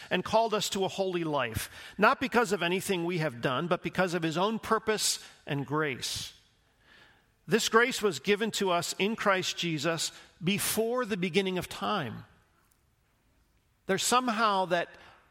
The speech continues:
in the design of, in the creation of the world, God gave us grace in Jesus Christ. It was, it was part of his intention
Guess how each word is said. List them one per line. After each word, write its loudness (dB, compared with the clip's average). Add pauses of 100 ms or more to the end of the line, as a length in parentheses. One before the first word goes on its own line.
in 2
the 0
design 2
of, 2
in -2
the -4
creation -2
of -4
the -2
world, -2 (800)
God 0
gave 0
us 0
grace 0
in -2
Jesus -2
Christ. 0
It -2
was, -4
it -2
was -4
part 0
of -6
his -2
intention -2